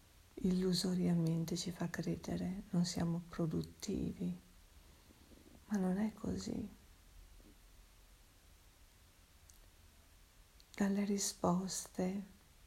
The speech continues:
che sempre di più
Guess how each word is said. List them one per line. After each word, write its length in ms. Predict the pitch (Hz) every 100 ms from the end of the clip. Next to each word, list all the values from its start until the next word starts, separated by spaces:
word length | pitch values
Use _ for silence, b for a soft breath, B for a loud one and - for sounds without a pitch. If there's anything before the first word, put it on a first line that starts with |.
| - - - - - - - - - -
che 460 | - 202 190 196 - - -
sempre 720 | - - 214 233 226 - 180
di 140 | 180
più 500 | 180 - 185 185 -